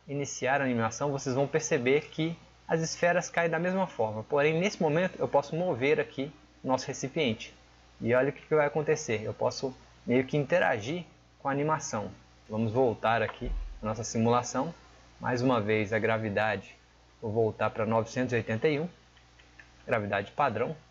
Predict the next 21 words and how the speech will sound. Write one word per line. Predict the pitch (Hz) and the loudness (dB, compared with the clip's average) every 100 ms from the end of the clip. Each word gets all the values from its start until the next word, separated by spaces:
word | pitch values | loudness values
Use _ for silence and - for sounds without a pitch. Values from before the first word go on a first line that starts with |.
| _ - - | _ -20 -18
Damos | - 123 123 117 | 0 2 2 2
um | 131 131 | 2 0
Start | - 110 107 | -2 0 0
Simulation. | - 139 147 156 160 180 - - _ _ - - - - - | -2 0 4 4 0 -8 -12 -20 _ _ -20 -20 -20 -20 -2
As | 160 | 0
esferas | 160 - 127 120 117 | 0 2 2 4 4
vão | 139 | 2
cair | - 147 147 180 - - _ | 2 2 0 -4 -10 -20 _
e | - | -2
a | 165 | 2
qualquer | 165 160 | 2 2
momento | 170 175 151 156 | 2 2 2 2
eu | 165 | 0
posso | 160 156 160 | 2 0 0
virar, | 147 180 147 147 | -2 0 2 0
por | - 143 | -2 -2
exemplo, | 123 131 | -2 -2
a | 143 | -2
minha | 143 | -2
cumbuca | 143 170 139 139 156 | -2 -2 0 -2 -4
aqui. | - 113 | -6 -6